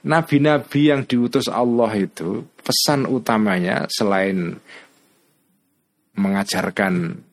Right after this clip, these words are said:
tauhid, ya, monoteisme, itu ya ini, ajaran moralnya,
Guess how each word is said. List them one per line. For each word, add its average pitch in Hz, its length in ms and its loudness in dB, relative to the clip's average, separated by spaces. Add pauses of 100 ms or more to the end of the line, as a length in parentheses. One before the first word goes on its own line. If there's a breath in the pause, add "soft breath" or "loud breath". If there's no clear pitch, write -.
(220)
tauhid, 110 520 2 (120)
ya, - 240 -8 (160)
monoteisme, 85 1120 -4
itu 95 240 -2
ya 165 160 2
ini, 185 320 2 (480 loud breath)
ajaran 120 880 2 (800)
moralnya, 123 1120 2